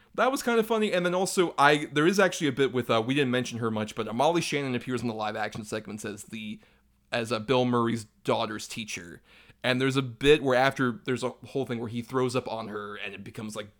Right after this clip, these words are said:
local news. It gets him fired and gets her embarrassed. And, like, he's trying to go on this hike with his daughter with the school, and he's trying to convince Molly Shannon to get rid of their restraining order because he vomited all over her. <laughs> And she's just like, "I can't believe, like, do you know how embarrassing that was for me and my entire family?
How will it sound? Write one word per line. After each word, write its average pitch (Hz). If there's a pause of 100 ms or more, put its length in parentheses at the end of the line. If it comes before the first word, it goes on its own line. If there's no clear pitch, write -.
(120)
local 117
news. 104
It 110
gets 107
him 110
fired 104
and 104
gets 104
her 107
embarrassed. 104 (460)
And, 113
like, 110
he's 131
trying 151
to 143
go 135
on 127
this 120
hike 127
with 117
his 107
daughter 101 (240)
with 117
the 120
school, 101 (360)
and 110
he's 110
trying 123
to 117
convince 120
Molly 120
Shannon 117
to 120
get 117
rid 120
of 117
their 113
restraining 113
order 104
because 113
he 110 (140)
vomited 110
all 104
over 107
her. - (280)
<laughs> -
And 127 (180)
she's -
just -
like, 151 (160)
"I 240
can't 262
believe, 226
like, 165
do 220
you 285
know 381
how 262
embarrassing 202
that 214
was 214
for 185
me 170
and 202
my 185
entire 180
family? 233